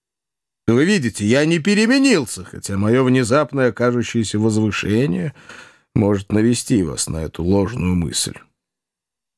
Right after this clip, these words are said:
Я сам стараюсь убедить себя в том, что я переменился, но я тот же!" Никаких новых талантов,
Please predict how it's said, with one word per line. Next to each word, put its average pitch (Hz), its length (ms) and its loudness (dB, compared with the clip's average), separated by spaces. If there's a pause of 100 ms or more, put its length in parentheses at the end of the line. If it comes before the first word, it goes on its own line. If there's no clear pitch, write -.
(120)
Я 120 180 2
сам 160 420 2
стараюсь 139 640 -2
убедить 139 480 -2
себя 107 300 -2
в - 80 -12
том, 135 300 0
что - 220 -2
я 139 180 0
переменился, 131 760 0
но 170 120 4
я 196 200 2
тот 269 400 2
же!" 185 360 0 (1500)
Никаких 101 480 0
новых 107 260 -2
талантов, 101 640 -4